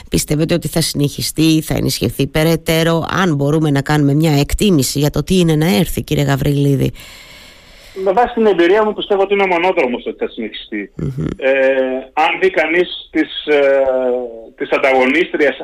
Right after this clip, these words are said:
Speaker 2: ας τις πούμε εντός εισαγωγικών, χώρες, ε, με εμάς,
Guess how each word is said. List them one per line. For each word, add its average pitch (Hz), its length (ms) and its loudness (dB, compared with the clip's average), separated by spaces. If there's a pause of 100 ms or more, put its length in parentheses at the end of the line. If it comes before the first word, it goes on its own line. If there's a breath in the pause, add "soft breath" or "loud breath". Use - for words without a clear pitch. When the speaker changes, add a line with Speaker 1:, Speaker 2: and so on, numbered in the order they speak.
Speaker 2:
ας 117 80 -8
τις - 200 -8
πούμε 139 220 -2
εντός 135 200 2
εισαγωγικών, 131 560 0
χώρες, 135 680 0 (340)
ε, 131 420 2
με 123 120 -2
εμάς, 147 360 0